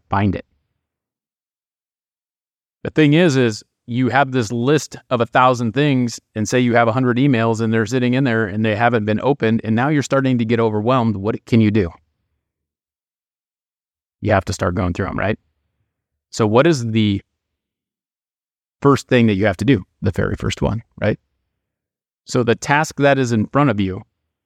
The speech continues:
is the one that you need to get taken care of. Once you get that thing checked off, it's out of the way. Move it into the, move it into its folder. Move it out of your inbox because you're done with it.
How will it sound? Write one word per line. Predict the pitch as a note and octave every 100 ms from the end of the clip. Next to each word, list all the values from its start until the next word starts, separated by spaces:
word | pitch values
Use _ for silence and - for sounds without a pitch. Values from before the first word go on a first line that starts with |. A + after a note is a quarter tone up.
| _ _ _ _ _ -
is | A#2
the | G#2+
one | G#2+ B2 A2
that | E2
you | G#2+
need | G#2
to | G2
get | G2
taken | - G2 F#2+
care | F#2 D#2+
of. | - _ _ _ _ _ _ _ _ _ _ -
Once | A#2+ C#3
you | D#3+
get | D3 D3
that | C3
thing | D3 C3
checked | C#3 -
off, | C3+ -
it's | A2 -
out | A2+
of | G#2
the | G2+
way. | F2+ E2 _ _ _ _ _ _ _ _ _ _ -
Move | G#2+ A2+
it | G#2+
into | G#2 G2
the, | F#2+ F2+ -
move | A#2 A2+
it | A2+
into | A2 A2+
its | G2
folder. | - F2 E2 - _ _ _ _ _ -
Move | A2 A2+
it | A2
out | G#2+
of | G#2
your | G#2
inbox | G2 F#2+ E2+ - -
because | G2+ - G2
you're | G#2
done | G2+ G2+
with | F#2 E2
it. | D#2